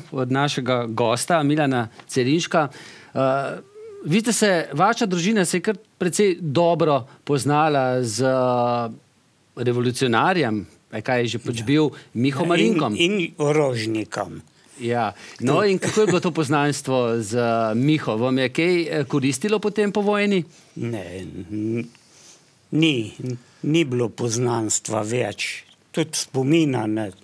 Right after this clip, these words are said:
Speaker 1: Kako je bilo pa
Speaker 2: precej.
Speaker 1: prej?
Speaker 2: Ja, nič.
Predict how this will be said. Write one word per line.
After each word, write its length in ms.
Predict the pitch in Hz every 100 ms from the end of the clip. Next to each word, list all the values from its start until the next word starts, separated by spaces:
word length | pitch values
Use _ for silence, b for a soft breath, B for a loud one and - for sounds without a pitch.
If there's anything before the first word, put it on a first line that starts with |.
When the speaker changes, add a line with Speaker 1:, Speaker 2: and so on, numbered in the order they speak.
| B B
Speaker 1:
Kako 220 | 127 147
je 60 | 190
bilo 100 | 156
pa 80 | 127
Speaker 2:
precej. 60 |
Speaker 1:
prej? 280 | 131 165 208 - - B B B B B -
Speaker 2:
Ja, 220 | 208 - 98 _ _ _ _ -
nič. 500 | 330 233 117 - -